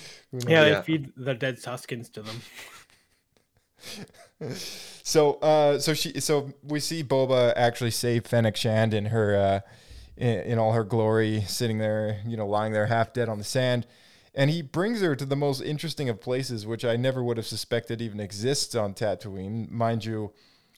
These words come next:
Speaker 1: does explain a lot as to why we've had these four cybernetic people show up in the last episode. Uh, there's a, something called a mod parlor on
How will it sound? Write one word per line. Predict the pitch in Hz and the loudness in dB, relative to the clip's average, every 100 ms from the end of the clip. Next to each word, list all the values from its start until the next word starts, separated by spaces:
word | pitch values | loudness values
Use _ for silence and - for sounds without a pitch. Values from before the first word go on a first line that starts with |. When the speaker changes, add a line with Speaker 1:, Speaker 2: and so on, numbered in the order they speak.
| 117 | -2
Speaker 1:
does | 139 127 | 2 2
explain | 123 - 143 131 | 0 -4 -2 0
a | 120 | 0
lot | 120 120 | 0 0
as | 110 | -4
to | 110 | -4
why | 117 120 | 0 2
we've | 117 104 | 0 -2
had | 117 113 101 | -2 -2 -4
these | 110 | -8
four | - - 117 113 107 104 | -10 -8 -4 -2 -2 -6
cybernetic | 98 135 117 117 110 110 107 | -4 0 2 2 -2 -2 -4
people | - 123 107 | -6 -6 -6
show | 104 117 | -2 0
up | 107 | 0
in | 107 | -4
the | 98 | -4
last | 104 131 127 | 0 0 0
episode. | 101 - - 101 98 _ _ _ _ _ - | -6 -8 -8 -8 -8 _ _ _ _ _ 2
Uh, | 113 107 | 4 4
there's | 113 160 | 4 2
a, | 143 113 92 - | 4 2 -2 -4
something | 165 170 131 | -2 -2 0
called | 151 117 | 0 0
a | |
mod | 98 101 143 151 110 | -2 0 4 4 0
parlor | - 101 95 - - _ - | -2 -2 -2 -8 -16 _ -2
on | 117 113 107 104 101 | 2 2 2 -2 -8